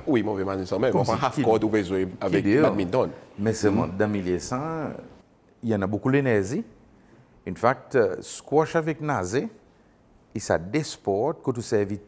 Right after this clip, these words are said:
Speaker 2: tout muscle dans le corps. Et moi, somehow, on compte en squash parce que ça a l'énergie, ou besoin vite, et moi, moi, tiens, moi, tiens sprinter. Alors,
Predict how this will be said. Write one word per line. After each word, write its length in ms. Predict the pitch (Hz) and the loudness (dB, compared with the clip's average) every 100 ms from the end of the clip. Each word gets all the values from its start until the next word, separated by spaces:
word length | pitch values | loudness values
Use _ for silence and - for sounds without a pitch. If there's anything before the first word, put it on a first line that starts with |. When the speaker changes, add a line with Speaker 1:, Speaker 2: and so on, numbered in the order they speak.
| - | -4
Speaker 2:
tout 120 | 254 | -2
muscle 640 | 196 175 156 - - 113 - - _ _ | 0 0 -2 -6 -8 -8 -8 -12 _ _
dans 200 | - 110 | 0 2
le 120 | 101 | 2
corps. 300 | 90 71 57 - _ _ _ _ _ _ _ _ _ _ _ _ _ _ _ - | 2 -2 -4 -16 _ _ _ _ _ _ _ _ _ _ _ _ _ _ _ -2
Et 420 | 113 104 95 85 - - - _ _ _ | 2 4 2 -2 -6 -20 -20 _ _ _
moi, 180 | 196 220 | -4 -2
somehow, 440 | 247 233 147 185 | -2 -4 -2 -2
on 120 | 202 180 - | -2 -6 -6
compte 220 | 160 139 | -8 -6
en 80 | 123 | -8
squash 420 | - 160 170 - | -8 -8 -8 -8
parce 240 | 143 - | -10 -8
que 80 | 107 | -10
ça 160 | 95 82 | -8 -6
a 40 | |
l'énergie, 840 | 87 92 95 90 92 107 160 202 214 - - - _ | -4 -4 -4 -4 -4 -6 -6 -6 -8 -16 -20 -20 _
ou 80 | 107 | -4
besoin 360 | 104 87 98 92 | -2 -2 -4 -4
vite, 640 | 98 151 233 - - - - - | -4 -2 -2 -4 -20 -20 -18 -6
et 60 | |
moi, 120 | 98 104 | -4 -2
moi, 140 | 131 | -4
tiens, 440 | - 110 101 90 | -2 -2 -2 -2
moi, 140 | 78 90 | -4 -8
tiens 140 | 98 | -8
sprinter. 600 | - - 113 101 95 185 143 - _ _ - _ | -10 -6 -4 -4 -4 -6 -6 -16 _ _ -20 _
Alors, 180 | - 101 | -2 -2